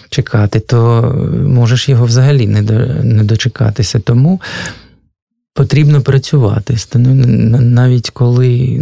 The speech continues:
нема ніякого натхнення. Ось, але, а коли ти вже починаєш працювати і, так скажімо, робота тебе веде вже за собою,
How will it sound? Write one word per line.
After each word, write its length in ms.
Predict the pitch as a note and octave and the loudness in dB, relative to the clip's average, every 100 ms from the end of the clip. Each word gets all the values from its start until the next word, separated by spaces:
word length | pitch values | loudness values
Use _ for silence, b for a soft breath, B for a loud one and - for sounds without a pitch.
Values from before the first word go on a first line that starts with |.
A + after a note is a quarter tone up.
| B2 | 0
нема 500 | A#2+ A#2+ B2+ B2+ A2 | 2 2 2 2 2
ніякого 500 | A2 A2+ G#2 A2 A#2 | 0 0 0 0 0
натхнення. 760 | A#2 - - G2+ G#2+ G#2+ C3+ G3+ - | 0 -2 -2 0 0 -2 -4 -8 -4
Ось, 220 | G#2+ G2+ | -2 0
але, 220 | A#2 A#2 | 0 0
а 260 | D3 C#3 B2 | 0 0 0
коли 360 | - B2+ C3+ B2+ | 0 0 0 0
ти 220 | C3+ B2 | 0 0
вже 360 | A#2+ A2+ A#2 G2+ _ _ _ _ _ - - - | 2 2 0 -4 _ _ _ _ _ -20 -10 -4
починаєш 520 | G#2+ - A#2+ A#2+ G#2+ | -2 0 2 2 0
працювати 760 | - A#2 - B2+ F#3+ A3 - - | -2 -2 0 0 0 -2 -4 -2
і, 300 | C3+ B2 A#2 B B B B B B B _ | -2 0 -2 B B B B B B B _
так 200 | A#2 A2 | -2 -2
скажімо, 560 | - A#2 B2 A#2+ A#2+ - _ | -2 0 2 2 0 -4 _
робота 540 | - A#2 A#2+ C3 C3 B2 - | -2 0 2 2 0 -2 -4
тебе 460 | - A#2 C3 C3+ - - | -2 0 2 0 -2 -2
веде 420 | A#2+ A#2+ A#2+ A#2+ | 0 2 2 0
вже 160 | G#2 G#2 | 0 0
за 140 | G#2 | 0
собою, 600 | - A2+ G#2+ G#2 G2 F#2+ | -2 -2 0 2 2 0